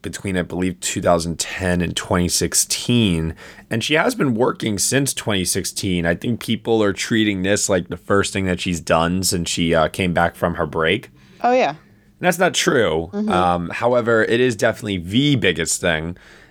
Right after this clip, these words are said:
Speaker 1: and it's definitely the thing that has centered around her the most and given her this most attention. And,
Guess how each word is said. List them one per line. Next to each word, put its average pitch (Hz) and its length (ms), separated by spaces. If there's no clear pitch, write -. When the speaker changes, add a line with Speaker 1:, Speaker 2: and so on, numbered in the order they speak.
Speaker 1:
and 104 120
it's 95 140
definitely 120 400
the 90 160
thing 95 280
that 85 180
has 85 400
centered 87 400
around 82 380
her 85 140
the 80 60
most 80 320
and 82 80
given 82 180
her 78 80
this 76 200
most 78 260
attention. 90 640
And, 76 440